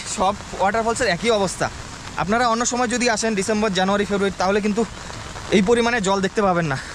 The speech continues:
এখন বর্ষাকাল জন্যই এত বেশি জল। যাই হোক, আজকে আমাদের অনেকটাই ঘোরা বাকি।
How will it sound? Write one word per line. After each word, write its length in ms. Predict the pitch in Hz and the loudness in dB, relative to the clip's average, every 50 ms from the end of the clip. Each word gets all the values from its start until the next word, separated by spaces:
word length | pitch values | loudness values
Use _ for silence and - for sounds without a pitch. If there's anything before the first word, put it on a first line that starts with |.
| - - - - | -12 -10 -4 -2
এখন 220 | 156 190 226 226 | 0 2 2 2
বর্ষাকাল 440 | 185 196 196 185 - 214 220 240 233 | 2 2 2 2 0 0 0 0 0
জন্যই 340 | 208 240 240 240 262 269 247 - - - - - - - - - | 2 0 2 2 2 0 0 -4 -8 -14 -16 -14 -14 -14 -6 -4
এত 160 | 151 160 226 | -2 0 2
বেশি 240 | 208 208 190 - 190 | 2 4 2 2 0
জল। 180 | 170 165 135 127 - - - - - - - - - - - 147 | 2 2 0 0 -2 -6 -14 -16 -14 -14 -14 -14 -12 -10 -2 2
যাই 140 | 196 240 269 | 2 4 4
হোক, 100 | - - - | 2 0 0
আজকে 260 | 156 185 190 - 262 | -2 -2 -2 0 0
আমাদের 220 | 254 247 262 262 247 185 | 0 2 2 2 0 2
অনেকটাই 480 | - 202 220 254 240 - - 269 262 262 - - - - - 147 | 0 0 0 0 -2 0 0 0 0 0 -2 -8 -12 -14 -10 -4
ঘোরা 160 | 160 202 220 226 | 0 2 2 2
বাকি। 260 | 220 214 196 196 | 2 0 0 -4